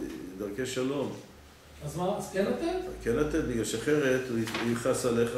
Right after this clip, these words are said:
Speaker 1: ואז הוא י-, אתה מכשיר אותו בעבירה יותר חמורה, שישנא אותך.
Speaker 2: אז כן לתת, הרב אומר?
Speaker 1: כך אומר. אתה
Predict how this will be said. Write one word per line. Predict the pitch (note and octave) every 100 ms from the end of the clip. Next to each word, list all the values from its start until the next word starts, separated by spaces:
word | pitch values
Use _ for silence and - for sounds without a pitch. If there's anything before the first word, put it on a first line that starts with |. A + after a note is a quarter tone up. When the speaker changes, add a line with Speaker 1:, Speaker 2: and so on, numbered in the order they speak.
| A#2+
Speaker 1:
ואז | A2+ A2
הוא | A2 A2
י-, | A2+ G#2+ A2
אתה | A#2
מכשיר | A2 - B2
אותו | B2
בעבירה | A#2 A2 A2+
יותר | A#2+ A#2 B2+
חמורה, | A2+ F#2+ F2 F2+
שישנא | - G2+ B2
אותך. | A#2+ G2+ - - - - - - - - - - - - - - - - -
Speaker 2:
אז | - -
כן | F3
לתת, | A#3 C#4 C#4
הרב | C#4
אומר? | C#4 D4+ D#4+ G2 -
Speaker 1:
כך |
אומר. | G#2+ A#2 C3+ D3+ - - - - - - - - - - - - - - - - -
אתה | F#2+ G2 F#2+ F#2+